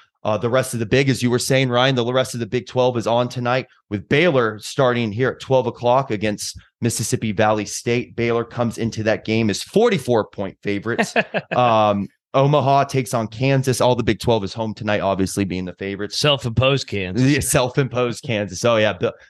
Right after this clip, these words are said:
Speaker 1: the Bill self, self-imposed Kansas. I just,
Speaker 2: Yeah.
Speaker 1: I love the playoff of that.
Speaker 2: Yeah.
Speaker 1: Uh, yeah, that'll really stop 'em from what they're doing. So Omaha goes to Lawrence. They're thirty-four point favorites.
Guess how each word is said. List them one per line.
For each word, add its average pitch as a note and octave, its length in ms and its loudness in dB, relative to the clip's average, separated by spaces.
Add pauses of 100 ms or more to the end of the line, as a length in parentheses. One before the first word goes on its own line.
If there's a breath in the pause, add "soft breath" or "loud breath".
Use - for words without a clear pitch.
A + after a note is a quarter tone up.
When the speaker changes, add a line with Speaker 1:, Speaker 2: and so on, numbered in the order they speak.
Speaker 1:
the C3+ 100 2
Bill E3 300 2
self, D3 380 0
self-imposed A#2 680 0
Kansas. G2 320 -2
I A#2+ 80 4
just, G2+ 240 -2
Speaker 2:
Yeah. A2+ 80 2
Speaker 1:
I - 40 4
love G2+ 240 0
the F2+ 80 -4
playoff F2 420 0
of F2 120 -10
that. F2 200 0 (340)
Speaker 2:
Yeah. - 60 -2
Speaker 1:
Uh, F2+ 300 4
yeah, F#2+ 220 2
that'll F#2+ 300 2
really E2+ 300 -4
stop E2 400 -4
'em E2+ 100 -8
from E2+ 160 -10
what E2+ 160 -6
they're F2+ 140 -4
doing. E2+ 220 -4 (180 loud breath)
So C3+ 160 2
Omaha D#3 460 4
goes D3 240 0
to C#3 80 2
Lawrence. C3+ 480 0
They're C#3 140 0
thirty-four C#3+ 600 -2
point C3+ 280 -4
favorites. C3 460 0